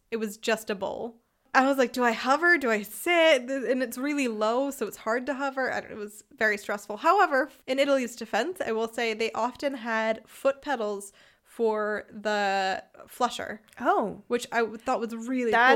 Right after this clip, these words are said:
Speaker 1: cool.
Speaker 2: cool.
Speaker 1: Or for the water when you're washing your hands.
Speaker 2: That's
Speaker 1: that you could
Speaker 2: really
Speaker 1: Yeah,
Speaker 2: hijacked.
Speaker 1: I thought it was a really good idea and such a good solution. Like, I get that people don't, are nervous around germs, um,
Speaker 2: Mm-hmm.
Speaker 1: in bathrooms. I didn't mean to say that earlier when I was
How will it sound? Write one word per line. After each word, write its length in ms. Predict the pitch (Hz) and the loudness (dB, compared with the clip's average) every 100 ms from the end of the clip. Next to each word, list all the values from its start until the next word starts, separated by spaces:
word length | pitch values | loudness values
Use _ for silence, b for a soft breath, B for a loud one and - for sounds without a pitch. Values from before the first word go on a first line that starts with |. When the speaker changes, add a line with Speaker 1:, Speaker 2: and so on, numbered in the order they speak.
| 214 | 4
Speaker 1:
cool. 80 | - | -2
Speaker 2:
cool. 280 | 208 165 113 | -2 -4 -2
Speaker 1:
Or 240 | 277 294 285 | 0 0 2
for 160 | 277 | 0
the 100 | 233 | 0
water 460 | 214 202 208 220 208 | 0 0 2 2 0
when 100 | 202 | -2
you're 140 | 202 | -4
washing 340 | 196 190 - 208 | -2 -2 -4 -10
your 120 | 202 | -8
hands. 580 | 202 196 233 330 - - b - | -6 -6 -8 -12 -18 -20 b 0
Speaker 2:
That's 220 | 233 277 | 2 2
Speaker 1:
that 60 | 220 | -2
you 60 | |
could 140 | 214 214 | -4 0
Speaker 2:
really 300 | 247 233 202 | 4 4 2
Speaker 1:
Yeah, 220 | 214 220 | 2 2
Speaker 2:
hijacked. 40 | |
Speaker 1:
I 100 | - | 2
thought 180 | 226 254 | 0 2
it 60 | 233 | 2
was 140 | 247 | 0
a 100 | 220 | -2
really 360 | 208 226 214 202 | -2 0 0 0
good 120 | 202 | 0
idea 360 | 196 190 190 185 | -2 0 -2 0
and 160 | 226 233 | -2 -2
such 160 | 269 | -2
a 60 | 269 | -4
good 340 | 226 254 233 | -2 0 0
solution. 480 | - 226 226 226 208 | -2 -4 -2 -2 -6
Like, 160 | 190 214 | -4 -2
I 80 | |
get 260 | 220 220 220 | -2 -2 -2
that 140 | - | -6
people 260 | - 226 214 | -8 -6 -4
don't, 200 | 208 196 - | -2 -4 -8
are 360 | 202 208 202 - | -6 -4 -4 -10
nervous 520 | 226 226 233 240 247 | -8 -2 2 2 0
around 340 | 220 214 196 196 | -2 -2 -4 -6
germs, 480 | 226 269 370 381 - 220 | -4 -4 -4 -8 -10 -4
um, 60 | |
Speaker 2:
Mm-hmm. 220 | 233 196 | -2 0
Speaker 1:
in 100 | 208 | -2
bathrooms. 460 | 226 208 233 294 294 | -2 -2 -2 -6 -4
I 80 | 214 | -4
didn't 200 | 214 208 | -4 -6
mean 140 | 214 | -8
to 80 | 208 | -8
say 160 | - 214 | -6 -2
that 220 | 214 - | 0 -2
earlier 320 | 240 254 247 | -2 0 0
when 140 | 240 233 | 0 0
I 60 | |
was 180 | 220 226 | -2 -4